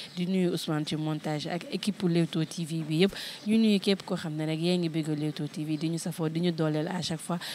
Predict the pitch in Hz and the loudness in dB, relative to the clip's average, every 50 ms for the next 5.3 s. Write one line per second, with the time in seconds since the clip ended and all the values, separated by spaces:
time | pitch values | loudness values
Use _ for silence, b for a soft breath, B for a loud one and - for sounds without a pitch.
0 | B B B - 190 190 202 202 190 175 - 175 170 160 156 160 156 156 151 147 | B B B -4 0 2 2 4 2 2 0 0 0 0 0 0 0 0 -2 -2
1 | - - 156 151 156 175 165 165 156 143 160 156 151 147 - 165 156 151 147 151 | -2 -4 -4 -2 -2 -2 0 0 0 0 -2 -2 -2 -2 -2 -2 0 0 0 -2
2 | 156 - 156 151 - 175 170 165 160 156 151 151 151 180 180 151 - 151 - - | -4 -4 -4 -4 -2 -2 0 2 2 2 0 0 -2 -4 -6 -6 -8 -8 -6 -6
3 | 156 151 - - 190 B B B B B - 196 202 220 226 226 220 208 196 190 | -6 -2 0 -2 -2 B B B B B -4 0 4 6 6 8 8 8 6 6
4 | 185 175 180 175 170 160 156 - 175 165 165 165 160 - - 156 160 - - - | 4 4 4 4 4 4 2 2 0 0 0 0 0 -2 -2 -4 -4 -6 -4 -6
5 | 165 - 165 151 143 | -4 -2 -2 -2 -2